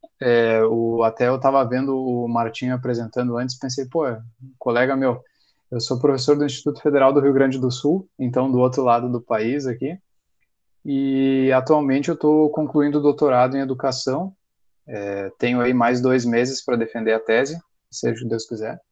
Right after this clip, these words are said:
E hoje eu vou apresentar um pouco do que eu venho trabalhando na tese, que já é um, um,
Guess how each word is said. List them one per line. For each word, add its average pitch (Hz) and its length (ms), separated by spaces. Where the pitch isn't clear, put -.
E 151 520
hoje 156 240
eu 185 60
vou 175 160
apresentar 175 760
um 170 200
pouco 170 440
do 160 180
que 160 220
eu 151 400
venho 143 160
trabalhando 131 480
na 135 120
tese, 135 400
que - 160
já 123 240
é 120 200
um, 117 960
um, 110 240